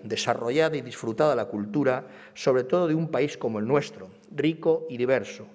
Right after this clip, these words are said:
o mejor, rico por diverso. Etimológicamente hablando, el término cultura en español viene del latín cultus, que a su vez significa cuidado del campo o del ganado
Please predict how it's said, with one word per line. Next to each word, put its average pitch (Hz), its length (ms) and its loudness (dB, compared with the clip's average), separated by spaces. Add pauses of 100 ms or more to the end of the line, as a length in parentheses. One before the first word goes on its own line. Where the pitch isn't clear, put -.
(200)
o 117 100 -2
mejor, 117 400 -2 (580)
rico 165 720 -2
por 113 120 -4
diverso. 101 460 -4 (800)
Etimológicamente 170 880 0
hablando, 170 640 0
el 135 140 -6
término 165 400 2
cultura 139 400 0
en 127 80 -2
español 131 560 -2
viene 135 280 -2
del 120 280 -2
latín 139 480 -4
cultus, 156 680 -2 (480)
que - 80 0
a 120 60 2
su - 160 -4
vez 165 200 6
significa 156 580 0
cuidado 147 500 0
del 113 240 -2
campo 120 560 0
o 113 100 -4
del 110 140 0
ganado 113 500 -2